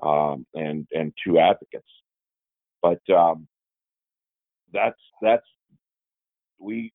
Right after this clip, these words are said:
you know, we've, we've been doing this for a while, but there are federal statutes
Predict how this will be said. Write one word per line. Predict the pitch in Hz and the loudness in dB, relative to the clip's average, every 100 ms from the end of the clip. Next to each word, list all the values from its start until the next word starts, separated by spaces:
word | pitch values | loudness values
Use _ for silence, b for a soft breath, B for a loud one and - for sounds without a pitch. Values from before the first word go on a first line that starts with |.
| - | -10
you | 104 | -4
know, | 92 | 0
we've, | 107 120 110 | 0 0 -2
we've | 110 104 | -6 -6
been | 98 - | -4 0
doing | 127 127 | 2 2
this | 110 - | -4 -6
for | 95 | 0
a | 92 | 4
while, | 92 104 107 82 | 4 4 0 -4
but | 90 90 | -10 -12
there | |
are | 85 - | -12 -8
federal | 107 117 - | -8 -8 -12
statutes | - 95 92 - 80 71 | -8 -8 -8 -12 -18 -18